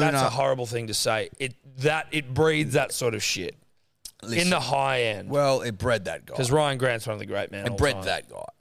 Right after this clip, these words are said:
Speaker 2: If I'm the owner, I'm shooting that bloke.
Speaker 1: Ronaldo fucking claimed a goal off his teammate.
Speaker 2: Yeah, but Ronaldo, what do you mean?
Speaker 1: He fucking,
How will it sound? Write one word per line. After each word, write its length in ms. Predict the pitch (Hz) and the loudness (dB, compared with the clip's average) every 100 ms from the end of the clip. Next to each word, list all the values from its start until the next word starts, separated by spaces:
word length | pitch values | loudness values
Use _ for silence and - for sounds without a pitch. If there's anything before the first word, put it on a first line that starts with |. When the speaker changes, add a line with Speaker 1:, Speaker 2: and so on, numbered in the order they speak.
| _ _ _ | _ _ _
Speaker 2:
If 60 | - | 2
I'm 160 | 185 | 2
the 120 | 214 131 | 4 2
owner, 260 | 135 135 | 2 2
I'm 240 | 110 131 120 | 2 0 0
shooting 560 | - - - 123 - 90 | -2 0 0 0 -4 -8
that 200 | 73 - | -10 -4
bloke. 140 | 90 | 2
Speaker 1:
Ronaldo 500 | 180 196 220 220 190 | 4 4 4 4 2
fucking 360 | - 185 170 160 | 2 -2 -2 -2
claimed 340 | 175 170 170 | 0 0 0
a 40 | |
goal 300 | 151 156 156 | 2 2 4
off 140 | 156 147 | 2 2
his 180 | 139 - | -2 -2
teammate. 540 | - 139 156 156 - _ _ _ _ _ _ _ _ _ _ _ _ _ _ _ | 2 2 2 0 -6 _ _ _ _ _ _ _ _ _ _ _ _ _ _ _
Speaker 2:
Yeah, 140 | 98 | -10
but 120 | 92 | -6
Ronaldo, 320 | 98 104 107 - - | -4 -2 -2 -4 -10
what 240 | 120 139 | -4 -2
do 60 | 135 | 0
you 80 | 127 | -2
mean? 320 | 127 120 - | -2 -6 -2
Speaker 1:
He 220 | 135 165 | 2 2
fucking, 720 | 156 - 196 185 185 175 156 | 2 0 0 2 0 2 0